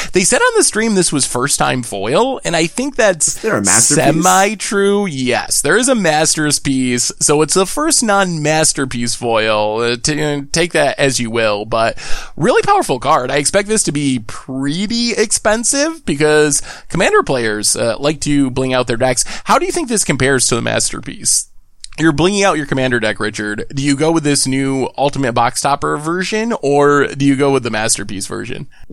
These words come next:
Speaker 2: I think Masterpiece. I think Masterpiece is more unique looking. So this is more for the subtle, but if you're trying to, like, bling your deck out, I think you gotta go with weird frames and stuff.
Speaker 1: <laughs> No, no. No subtlety. You need that gold, that gold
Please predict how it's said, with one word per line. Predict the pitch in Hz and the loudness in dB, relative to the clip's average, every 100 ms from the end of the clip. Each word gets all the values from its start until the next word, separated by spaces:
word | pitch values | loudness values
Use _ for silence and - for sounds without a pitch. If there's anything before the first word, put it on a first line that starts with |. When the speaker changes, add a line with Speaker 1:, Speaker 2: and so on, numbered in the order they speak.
| - - | -16 -14
Speaker 2:
I | - | -2
think | 403 | 0
Masterpiece. | 117 98 101 - 95 87 | 0 -2 -4 -8 -8 -4
I | - | -2
think | 202 180 | 0 2
Masterpiece | 143 - 135 135 | 0 -2 -6 -6
is | 113 | -4
more | 110 | -6
unique | 101 98 107 - | -4 -4 -6 -8
looking. | 127 139 139 | -8 -10 -10
So | - 165 | -2 2
this | 208 180 | 2 2
is | 170 | -2
more | 147 151 147 | 0 0 0
for | 143 | 0
the | 113 | 0
subtle, | - 123 131 139 | 0 0 0 -2
but | 120 120 | -2 -4
if | 123 | 0
you're | 175 | -2
trying | - 151 131 | 0 0 0
to, | 120 | -2
like, | 95 82 | -4 -8
bling | 78 98 123 127 | -10 -4 -4 -2
your | 113 95 | -2 -2
deck | 101 110 120 | -2 -2 -2
out, | 113 117 | 0 2
I | 110 | 2
think | 160 170 | 0 0
you | 123 | 0
gotta | 120 110 | 2 0
go | 104 104 | -2 -4
with | 101 98 | -4 -2
weird | 107 104 92 | 0 2 0
frames | 104 98 98 90 | -4 -4 -4 -4
and | - | -6
stuff. | 101 92 98 | -6 -8 -2
Speaker 1:
<laughs> | |
No, | 139 - - | -4 -4 -8
no. | 160 - - - | -6 -6 -10 -2
No | 165 175 | 0 2
subtlety. | 170 165 147 127 | 2 2 0 0
You | 123 | 0
need | 139 | 2
that | 139 127 | 0 0
gold, | 131 131 139 139 143 | -4 0 2 2 0
that | - 240 170 208 | -2 2 2 2
gold | 139 151 151 | 2 2 2